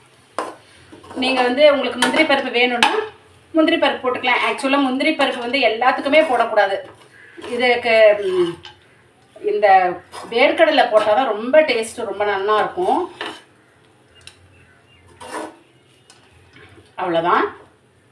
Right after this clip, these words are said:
ஒரு சிம்பிளான மாங்காய் சாதம் உண்டாக்கியிருக்கேன். லஞ்சுக்கு நீங்க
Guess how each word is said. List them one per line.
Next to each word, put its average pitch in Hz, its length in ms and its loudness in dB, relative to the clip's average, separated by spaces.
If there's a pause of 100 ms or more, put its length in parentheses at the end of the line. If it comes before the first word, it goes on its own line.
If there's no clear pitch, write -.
(1040)
ஒரு 226 160 2 (1200)
சிம்பிளான 311 680 2 (800)
மாங்காய் 254 480 2
சாதம் 240 360 2 (920)
உண்டாக்கியிருக்கேன். 226 760 0 (480)
லஞ்சுக்கு 277 540 -2
நீங்க 214 160 0